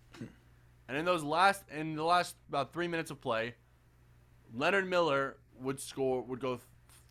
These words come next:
two of two from three, four for four from the line, and with a fast, and with a fast break dunk. But the player that stood out to me the moment I walked in was Jaden Clayton. J-, Jaden Clayton.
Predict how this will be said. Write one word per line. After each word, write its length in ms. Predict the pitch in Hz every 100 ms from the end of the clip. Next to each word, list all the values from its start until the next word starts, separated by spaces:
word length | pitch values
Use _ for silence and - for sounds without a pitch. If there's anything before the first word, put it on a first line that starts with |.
| -
two 180 | - 208
of 100 | 185
two 160 | - 190
from 180 | 143 123
three, 300 | 156 180 175
four 200 | 170 180
for 80 | 143
four 140 | 147 156
from 120 | 143
the 60 | 131
line, 260 | 147 147
and 60 | 123
with 100 | 117
a 40 |
fast, 360 | - 143 143 - 123
and 100 | 135
with 100 | 123
a 40 |
fast 320 | 135 147 147
break 240 | 143 127 -
dunk. 300 | 135 131 - - - - - - - - -
But 80 | 151
the 80 | 160
player 260 | 214 254
that 100 | 240
stood 140 | - 202
out 140 | 202
to 40 | 202
me 80 | 196
the 80 |
moment 200 | 185 190
I 40 | 175
walked 280 | 160 160 165
in 100 | 143
was 100 | 110
Jaden 220 | 131 123
Clayton. 300 | 123 113 98 - 101 -
J-, 120 | 120
Jaden 260 | 120 139 127
Clayton. 340 | 123 110 104